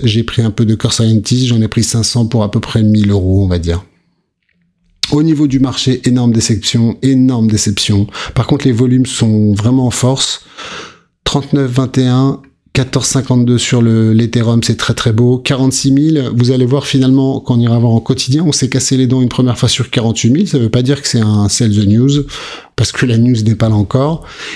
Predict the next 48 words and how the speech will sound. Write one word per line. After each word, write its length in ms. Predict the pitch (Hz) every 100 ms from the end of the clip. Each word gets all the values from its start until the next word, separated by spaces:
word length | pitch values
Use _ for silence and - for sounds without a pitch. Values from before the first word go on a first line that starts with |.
| -
Et 180 | - -
Ethereum, 420 | 127 131 113 117
on 120 | 120 113
a 140 | 104
deux 120 | 98
mille 160 | 107 104
trois 200 | - 117
cents. 400 | - 135 147 160 - - -
Ce 60 | -
qui 100 | -
est 40 |
impressionnant, 420 | 127 131 - 135 139
c'est 180 | -
H 240 | 120 117 -
N 120 | 123
T. 160 | 123 131
Vous 360 | - - -
savez 240 | - 110 113
que 60 |
je 80 | 113
suis 180 | 107 120
sur 200 | - 107
ce 80 | 120
token 420 | 110 107 123 123
qui 160 | -
nous 80 | 117
fait 140 | 110 117
un 80 |
petit 180 | 110 -
plus 260 | 107 131 120
vingt-cinq 380 | 123 110 127 113
en 100 | 117
une 140 | 117
journée, 300 | 113 110 117
ça 120 | -
fait 140 | 113 113
plaisir. 500 | 113 104 110 123 123 - _ _ _ _ - -
Pas 100 | -
grand-chose, 680 | 110 113 107 - 120 113 113 101
pas 80 |
de 60 | 117
nouvelles 320 | 113 113 113
particulières 800 | 110 - - - 107 107 107 110 - _ _ _ _
sur, 380 | - - 113 104
euh, 180 | 101 101
sur 220 | - 101
ce 140 | -
token. 480 | 98 147 95 90 92